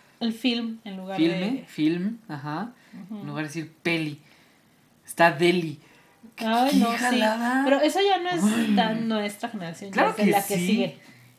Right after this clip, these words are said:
Speaker 2: Claro que no.
Speaker 1: Tú ya eres millennial, ¿no? Entonces,
Speaker 2: Sí.
Speaker 1: creo que tú todavía, ah, bueno, no, sí, sí, sí, tienes razón, gente de nuestra generación diciendo eso.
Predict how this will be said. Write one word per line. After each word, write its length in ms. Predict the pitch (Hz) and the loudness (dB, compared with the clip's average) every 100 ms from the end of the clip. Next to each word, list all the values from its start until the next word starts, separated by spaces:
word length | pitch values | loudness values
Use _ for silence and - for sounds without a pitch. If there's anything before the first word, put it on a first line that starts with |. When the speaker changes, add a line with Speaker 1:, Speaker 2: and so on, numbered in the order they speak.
| - | -12
Speaker 2:
Claro 240 | 254 403 | -8 -6
que 140 | - 175 | -4 -2
no. 360 | 185 208 240 | 2 2 2
Speaker 1:
Tú 160 | 277 320 | 2 0
ya 180 | 320 339 | 2 0
eres 200 | 349 330 | -2 -2
millennial, 440 | 220 202 160 165 | -2 -2 -6 -8
¿no? 140 | 214 | -8
Entonces, 360 | 269 262 240 247 | -8 -8 -8 -10
Speaker 2:
Sí. 220 | - 165 | -6 -4
Speaker 1:
creo 140 | 160 190 | 0 0
que 80 | 262 | -2
tú 120 | 254 | -4
todavía, 440 | 254 240 214 214 214 | -2 -2 -2 -2 -4
ah, 120 | 233 | -2
bueno, 180 | 262 269 | 0 2
no, 240 | 277 277 | 2 -2
sí, 360 | 269 269 254 240 | -2 -2 -2 -6
sí, 400 | - - 269 247 - _ | -14 -6 -4 -4 -12 _
sí, 260 | - 302 285 | -4 -2 -2
tienes 200 | 320 302 | -4 -4
razón, 320 | 269 226 226 | -4 -4 -4
gente 180 | 254 277 | -4 -4
de 80 | |
nuestra 280 | 240 208 208 | -4 -6 -10
generación 480 | 202 190 190 190 220 | -10 -10 -10 -8 -8
diciendo 280 | 220 233 214 | -8 -6 -6
eso. 120 | 214 | -8